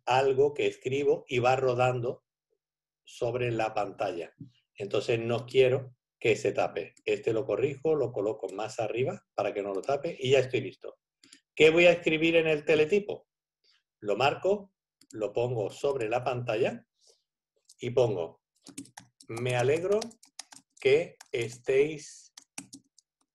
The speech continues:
viendo mi vídeo". Coma,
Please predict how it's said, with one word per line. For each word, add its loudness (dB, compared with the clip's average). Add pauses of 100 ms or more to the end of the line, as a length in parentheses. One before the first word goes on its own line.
(320)
viendo -2 (2500)
mi -2
vídeo". -6 (1800)
Coma, -8